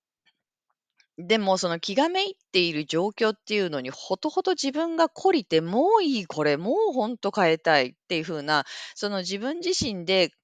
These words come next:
変えたいっていうね、いう意志がないと、その人間って、まあ、変わらないんだよね。で、それは強い意志で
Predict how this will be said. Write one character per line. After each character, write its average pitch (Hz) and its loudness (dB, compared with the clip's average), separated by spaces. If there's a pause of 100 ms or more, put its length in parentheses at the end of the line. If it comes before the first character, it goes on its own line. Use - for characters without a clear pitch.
(280)
変 226 0
え 240 2
た 247 2
い 226 2
っ 202 -4 (340)
て - -2
い 156 -8
う 139 -6
ね、 214 -4 (880)
い 196 -4
う 202 -2
意 302 -2
志 - 2
が 226 4
な 165 -2
い 151 -6
と、 131 0
そ 139 -8
の 131 -8
人 185 -10
間 214 -4
っ 202 -16
て、 185 -6
ま 175 -2
あ、 - -14
変 180 -6
わ 294 2
ら 302 0
な 196 -2
い 269 -8
ん 135 -12
だ 104 -8
よ 101 -6
ね。 95 -10
で、 170 -6
そ - -4
れ 320 -2
は 330 0
強 440 2
い 220 0
意 285 -2
志 233 0
で 151 4